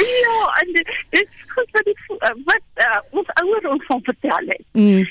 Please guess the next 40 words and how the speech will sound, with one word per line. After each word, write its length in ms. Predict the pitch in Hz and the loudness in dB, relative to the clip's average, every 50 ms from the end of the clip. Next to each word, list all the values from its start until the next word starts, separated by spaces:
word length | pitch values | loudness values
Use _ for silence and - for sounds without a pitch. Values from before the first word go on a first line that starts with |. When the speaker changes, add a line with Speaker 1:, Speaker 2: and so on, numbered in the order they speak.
| - - | -4 -2
Speaker 1:
En 360 | - 294 285 285 294 277 269 - - - | 0 2 2 2 2 0 -2 -2 -4 -4
wat 240 | 226 220 262 285 - | -2 -2 -2 -2 -2
ons 120 | - 320 - | -6 -6 -4
nou 200 | - 240 247 294 330 349 | -2 -2 0 0 0 -2
regtig 640 | 294 - 190 214 214 208 - - - - 247 - - | -2 -2 -2 -2 -2 -2 -4 -6 -2 -4 -4 -4 -6
weer 300 | 208 202 220 233 233 - | -6 -2 -2 -2 -2 -2
kan 240 | - 247 233 233 220 - | -4 -4 -4 -4 -6 -10
sien. 340 | _ - 349 302 175 269 240 - - - - - - - | _ -4 -2 -2 -2 -4 -8 -10 -10 -10 -8 -6 -6 -4
Uh, 340 | - 214 208 202 190 185 - - - | -2 0 0 0 0 0 -2 -4 -4
in 180 | - - 381 403 | -4 -4 -4 -2
my 120 | 392 392 349 | -2 -6 -4
verklaring 680 | - 330 - - - 359 339 339 339 330 359 339 294 | -6 -8 -8 -4 -2 0 0 0 0 0 0 0 0
het 160 | 254 247 226 254 | -2 -2 -2 -4
ons 160 | 254 262 - | -4 -4 -4
'n 100 | 262 - | -6 -4
prentjie 440 | - 349 370 370 349 320 302 330 294 | -2 0 0 2 0 2 0 -2 -2
van 300 | - 285 277 254 220 208 | 0 -2 -2 -2 -4 -6
die, 400 | 190 254 220 220 220 214 208 - | -4 -2 0 0 2 0 0 -2
uh, 320 | - 190 175 175 175 - - - - - - - - - | -2 -2 -2 -2 -4 -4 -6 -8 -14 -20 -18 -18 -20 -12
die 160 | _ - 240 254 | _ -4 -4 -2
blind, 760 | 220 202 - 202 214 214 226 247 240 208 - _ _ - - - | -2 0 -2 0 0 0 -2 -2 -4 -4 -6 _ _ -8 -6 -4
uh, 400 | - 202 196 - 185 180 - - - _ - - - _ - - 214 233 214 - | -2 -2 -2 -2 -2 -2 -4 -6 -8 _ -20 -20 -20 _ -12 -10 -8 -8 -8 -10
skink, 500 | - - - 349 370 330 254 - - - | -10 -6 -2 0 0 0 0 -4 -6 -6
uh, 260 | 302 - 196 180 - - _ _ _ _ - - - - | -4 -2 -2 -4 -4 -8 _ _ _ _ -12 -12 -12 -8
daar. 400 | _ 185 208 185 175 180 - - | _ -2 -2 0 0 -2 -2 -4
En 100 | 180 - - - - - - - - - | -6 -10 -12 -16 -16 -14 -14 -14 -14 -8
dit, 300 | _ - 508 523 - 453 - - | _ -4 -2 -2 -4 -8 -8 -6
dit 240 | - - 440 - - | -2 -2 -2 -2 -2
lyk 220 | - 220 262 320 - | -4 -4 -4 -4 -6
nog 180 | - 508 - | -8 -8 -6
vir 120 | - 403 370 | -4 -2 0
my 160 | 277 247 311 | 0 0 0
bietjie 300 | - 415 - - 453 - | -2 -4 -4 -2 -4 -4
grillerig. 600 | - - 415 453 453 440 427 381 240 196 - - | -4 -2 -2 0 0 0 0 0 0 -2 -2 -2
Hy 120 | 233 226 262 | -2 -2 -2
lyk 180 | 302 381 370 _ | -2 -4 -6 _
vir 120 | - 403 | -6 -4
my 140 | 392 339 339 | -2 -2 -2
soos 280 | 330 - - 320 302 _ | -4 -4 -6 -6 -4 _
'n, 140 | - 302 | -2 -2